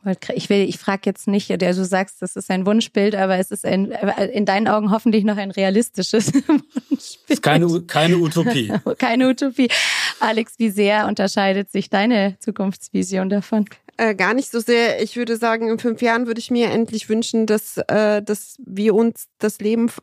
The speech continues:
Speaker 3: einfacher gemacht haben durch Digitalisierung und, äh, viele der Sachen, die wir heute noch in Persona erledigen müssen, uns dann abgenommen werden würden. Das wäre das Einzige, was ich dann quasi zusätzlich, was in Richtung Verwaltung gehen würde, aber nicht nur,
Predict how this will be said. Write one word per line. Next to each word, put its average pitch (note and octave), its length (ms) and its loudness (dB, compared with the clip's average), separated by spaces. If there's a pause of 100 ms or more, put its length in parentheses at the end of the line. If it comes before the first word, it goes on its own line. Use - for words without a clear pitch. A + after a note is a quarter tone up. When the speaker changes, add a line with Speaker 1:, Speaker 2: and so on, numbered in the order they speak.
Speaker 3:
einfacher A3+ 460 0
gemacht G3 400 -6
haben G3+ 200 -2
durch G#3 160 2
Digitalisierung G#3 880 -2
und, G3+ 480 -6
äh, F#3+ 360 0 (760)
viele A#3 540 2
der G3+ 280 0
Sachen, G3 320 -6
die G3+ 180 -4
wir G3+ 140 4
heute G#3+ 280 2
noch G#3 160 -4
in G3+ 100 -2
Persona G#3+ 540 2
erledigen G#3+ 540 -2
müssen, G#3 400 0 (360)
uns G3 200 2
dann G3+ 160 0
abgenommen E3 540 -2
werden D#3+ 220 -2
würden. D#3 160 2
Das D#3+ 140 -2
wäre F3+ 80 0
das F3 120 0
Einzige, F3 420 0
was F3 120 -2
ich E3+ 140 -6
dann E3 200 0
quasi E3+ 320 0
zusätzlich, F#3 460 0
was E3+ 140 0
in F#3 140 4
Richtung G3 320 2
Verwaltung G3 440 0
gehen G3 200 -2
würde, F3+ 200 2
aber F3+ 160 2
nicht F#3 260 0
nur, F3+ 300 0